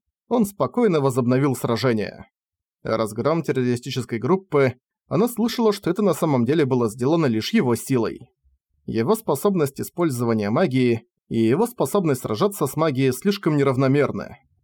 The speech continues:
Нет, даже если рассматривать лишь его знания, можно даже сказать, что следует сделать некоторые изменения в учебную программу. Горячая вода была достаточно теплой, но, несмотря на это, Майюми задрожала, будто от холода.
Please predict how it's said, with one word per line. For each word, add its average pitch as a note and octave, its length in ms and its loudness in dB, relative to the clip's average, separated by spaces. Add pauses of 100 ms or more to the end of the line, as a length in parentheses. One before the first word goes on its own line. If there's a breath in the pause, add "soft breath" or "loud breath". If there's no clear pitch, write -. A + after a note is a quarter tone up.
(180)
Нет, A#2+ 200 0
даже D#3 240 0
если D3+ 220 0
рассматривать B2+ 640 0
лишь B2 180 -2
его A2+ 200 0
знания, C3 540 0 (460)
можно A2 460 0
даже A2+ 220 0
сказать, A#2 420 -2
что B2 320 0
следует A#2+ 440 0
сделать C3 420 0
некоторые B2+ 420 0
изменения A#2+ 480 2
в A#2 60 0
учебную B2+ 420 0
программу. B2 580 0 (460)
Горячая A#2 540 0
вода A#2 220 0
была A#2 180 0
достаточно A2+ 540 -6
теплой, C#3+ 500 0 (320)
но, F#3+ 80 0
несмотря D#3+ 420 0
на C3 120 2
это, C#3+ 500 2 (120)
Майюми E3 380 2
задрожала, B2 600 2
будто C#3 320 -2
от - 100 -4
холода. A2+ 560 -2